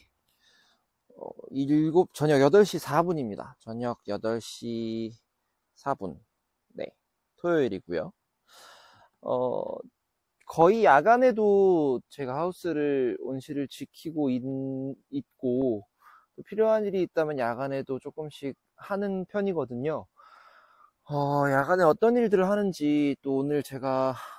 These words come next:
중점적으로 보여드릴 게 어떤 건지 보여-,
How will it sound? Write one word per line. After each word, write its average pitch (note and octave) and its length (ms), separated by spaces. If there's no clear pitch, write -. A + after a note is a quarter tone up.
중점적으로 E3 500
보여드릴 C#3+ 340
게 - 120
어떤 D#3+ 280
건지 B2+ 680
보여-, C#3 340